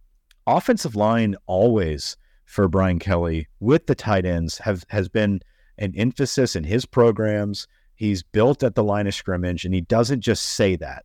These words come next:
I mean, every coach in America knows it, and they preach that. He actually develops it and emphasizes it with his foundation when he br-, when he develops a program.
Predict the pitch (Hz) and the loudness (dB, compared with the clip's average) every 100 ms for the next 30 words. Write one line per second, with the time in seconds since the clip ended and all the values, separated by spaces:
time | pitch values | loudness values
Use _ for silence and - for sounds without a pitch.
0 | - 98 98 95 113 127 127 131 117 - | -6 -2 -2 0 0 2 0 2 0 0
1 | 104 95 95 98 - 90 85 90 101 117 | -2 -2 0 -2 -2 -2 0 2 2 0
2 | 95 92 82 - 107 107 - 113 113 113 | 0 -2 -4 -2 -2 -2 0 -2 0 -2
3 | - _ _ _ _ 131 151 127 113 - | -6 _ _ _ _ -2 2 2 0 0
4 | 107 95 82 87 87 90 90 - 92 82 | 2 2 2 0 2 2 0 0 -2 -2
5 | 80 92 - 85 82 80 82 82 82 92 | -2 0 0 0 0 0 -2 -4 -4 -2
6 | 101 101 104 92 82 - - _ _ - | -2 0 0 0 -2 -8 -14 _ _ 0
7 | 95 87 95 98 - 76 85 87 82 87 | 2 2 2 2 -2 -2 0 0 -2 -4
8 | - 107 98 95 95 85 85 87 - 127 | -4 -2 0 0 0 0 0 0 -2 0
9 | 180 76 | 0 0